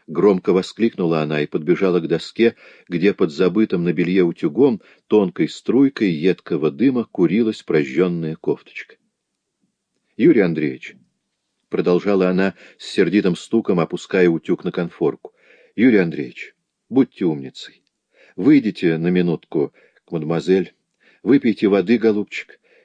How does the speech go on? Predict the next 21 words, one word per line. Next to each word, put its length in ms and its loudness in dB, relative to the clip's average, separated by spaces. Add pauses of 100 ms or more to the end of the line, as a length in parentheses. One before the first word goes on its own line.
и 200 2
возвращайтесь 760 2
сюда 300 -2
таким, 500 0 (320)
каким 320 0
я 140 4
вас 220 -2
привыкла 580 0 (180)
и 100 -2
хотела 460 -2
бы 140 -4
видеть. 500 -10
Слышите, 560 -2 (280)
Юрий 220 2
Андреевич? 480 -10 (580)
Я 180 2
знаю, 500 2
это 240 0
в 180 0
ваших 380 -4
силах. 540 -10